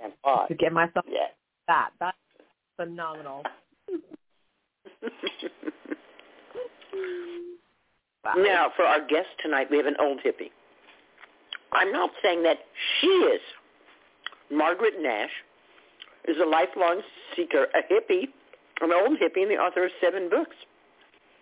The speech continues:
Speaker 1: And, um, she's gonna talk about rebellious aging, a self-help guide for the old hippie.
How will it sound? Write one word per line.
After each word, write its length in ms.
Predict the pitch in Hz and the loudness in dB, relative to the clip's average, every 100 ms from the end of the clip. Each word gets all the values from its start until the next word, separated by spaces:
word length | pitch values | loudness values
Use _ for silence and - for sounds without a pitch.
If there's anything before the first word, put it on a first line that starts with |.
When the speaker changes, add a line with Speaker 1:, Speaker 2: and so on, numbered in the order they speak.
| _ _ - - _ _ _ _ _ _ _ _ - - | _ _ -20 -20 _ _ _ _ _ _ _ _ -8 0
Speaker 1:
And, 480 | 147 151 151 160 160 | 2 2 0 0 2
um, 320 | 143 151 160 _ _ - - - - - - - - | 2 2 -4 _ _ -20 -20 -20 -20 -20 -10 -6 -2
she's 380 | 160 156 160 156 - 127 | 2 4 4 0 -4 -2
gonna 180 | 143 143 | -2 0
talk 260 | 147 143 | 0 2
about 180 | 165 156 | 2 2
rebellious 560 | 147 147 151 175 233 240 - | 2 2 2 2 0 -4 -2
aging, 400 | 170 202 185 127 - _ - | -2 -2 -4 -6 -8 _ -6
a 60 | 139 - - | -6 -8 -2
self-help 500 | 180 - - 220 - | 0 0 0 -2 2
guide 220 | 151 143 143 | 2 2 2
for 60 | |
the 100 | 131 | 2
old 200 | 127 139 | 2 2
hippie. 280 | 139 107 107 | 0 -2 -4